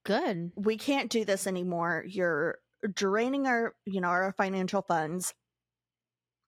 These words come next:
Speaker 2: And it's just draining on, on us emotionally."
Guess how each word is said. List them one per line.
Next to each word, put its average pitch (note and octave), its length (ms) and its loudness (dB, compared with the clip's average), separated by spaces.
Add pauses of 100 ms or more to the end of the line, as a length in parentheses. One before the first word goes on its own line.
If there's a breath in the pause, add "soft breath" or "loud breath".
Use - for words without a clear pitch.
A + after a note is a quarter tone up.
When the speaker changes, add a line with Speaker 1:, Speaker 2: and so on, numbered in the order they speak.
(140)
Speaker 2:
And F#3+ 480 -2
it's G3 220 0
just G3 320 0 (460)
draining G#3 380 0
on, F#3 280 0
on F3 420 -2
us E3+ 300 -2
emotionally." D3 680 0